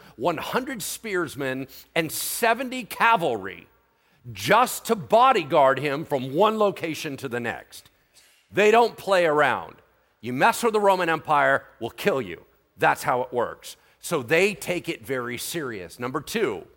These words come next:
they had almost whipped and beat a Roman citizen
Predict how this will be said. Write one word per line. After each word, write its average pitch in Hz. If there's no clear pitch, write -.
they 170
had 170
almost 185
whipped 190
and 131
beat 240
a 127
Roman 185
citizen 107